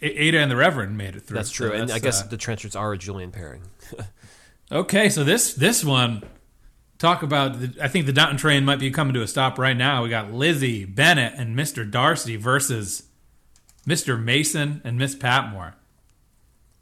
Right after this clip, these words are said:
Speaker 1: No, I, I think we, <laughs> this is not even really a discussion. Mister Mason, we didn't even want Mister Mason with Patmore.
Speaker 2: No.
Speaker 1: We wanted, we wanted anybody else. We wanted the, the cop. We wanted, Doctor Clarkson could have done it.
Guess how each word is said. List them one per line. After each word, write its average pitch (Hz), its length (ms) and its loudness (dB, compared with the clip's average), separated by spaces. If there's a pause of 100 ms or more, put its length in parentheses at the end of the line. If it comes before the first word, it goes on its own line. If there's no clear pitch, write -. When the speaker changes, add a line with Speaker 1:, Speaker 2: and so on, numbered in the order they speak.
(480)
Speaker 1:
No, 143 100 4
I, 190 300 4 (220)
I 233 120 8
think 185 340 2
we, 151 340 0 (340)
<laughs> - 340 -8
this 214 180 0
is 151 80 2
not 165 180 6
even 139 220 2
really 147 260 2
a 110 40 -4
discussion. 113 440 -2
Mister 185 260 0
Mason, 156 300 2
we 202 120 2
didn't 285 140 2
even 180 200 4
want 214 240 0
Mister 135 260 -2
Mason 110 300 -4
with 98 140 -10
Patmore. 98 380 -10
Speaker 2:
No. 90 180 -8 (220)
Speaker 1:
We 277 120 -2
wanted, 202 340 4 (960)
we 233 120 -2
wanted 208 360 6
anybody 160 460 2
else. 85 240 -16
We 156 100 0
wanted 180 420 0
the, 143 360 4
the 135 180 0
cop. 170 560 2
We 139 120 0
wanted, 160 760 -2
Doctor 254 300 -2
Clarkson 214 500 -6
could 98 140 -14
have 95 120 -12
done 95 180 -12
it. - 60 -20